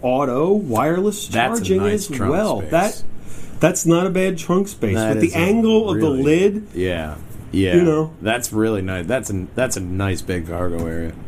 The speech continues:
Speaker 1: That is. It's not bad. Uh, I like
Speaker 2: Yeah.
Speaker 1: the speakers. And,
Speaker 2: And even with the, with the s-, you know, with the seats up,
Speaker 1: Yeah,
Speaker 2: that's,
Speaker 1: it's
Speaker 2: I mean,
Speaker 1: usable for everyday
Speaker 2: you know,
Speaker 1: life.
Speaker 2: y-, if you have two
Speaker 1: Twenty-eight cubic feet
Speaker 2: if you have
Speaker 1: of
Speaker 2: two,
Speaker 1: cargo
Speaker 2: two and a half
Speaker 1: space.
Speaker 2: children, that would may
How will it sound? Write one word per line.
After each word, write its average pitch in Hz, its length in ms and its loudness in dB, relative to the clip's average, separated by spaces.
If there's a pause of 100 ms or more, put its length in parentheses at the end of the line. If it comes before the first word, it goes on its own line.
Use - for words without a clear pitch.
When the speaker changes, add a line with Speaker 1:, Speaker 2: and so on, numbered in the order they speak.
(100)
Speaker 1:
That 160 160 6
is. 220 240 2
It's - 140 -6
not 156 220 2
bad. 151 400 -2
Uh, 151 140 4
I 151 80 2
like 160 180 2
Speaker 2:
Yeah. 165 60 -8
Speaker 1:
the 139 80 -2
speakers. 165 640 0
And, 127 100 2
Speaker 2:
And 165 80 6
even 196 180 4
with 202 160 2
the, 147 180 -2 (120)
with - 160 2
the 143 60 0
s-, - 160 -4 (100)
you 143 160 2
know, 120 160 0
with 113 160 -2
the 110 80 -4
seats 113 260 0
up, 139 140 4
Speaker 1:
Yeah, 233 140 4
Speaker 2:
that's, - 440 0
Speaker 1:
it's 156 120 6
Speaker 2:
I - 20 -2
mean, 123 240 0
Speaker 1:
usable 208 500 2
for 160 260 -4
everyday 175 400 2
Speaker 2:
you 156 60 2
know, 151 120 0
Speaker 1:
life. 185 440 -2 (120)
Speaker 2:
y-, 147 80 4
if 131 240 0
you 185 120 6
have 160 140 4
two 196 60 8
Speaker 1:
Twenty-eight 226 720 4
cubic 214 440 6
feet 202 420 0 (160)
Speaker 2:
if 135 180 0
you 180 120 8
have 151 100 4
Speaker 1:
of 156 120 6
Speaker 2:
two, 160 120 6
Speaker 1:
cargo 180 380 2
Speaker 2:
two - 280 4
and 151 80 0
a - 20 -4
half 123 200 -2
Speaker 1:
space. - 100 -8
Speaker 2:
children, 107 500 0 (100)
that 123 400 0
would 107 360 -2
may 117 560 0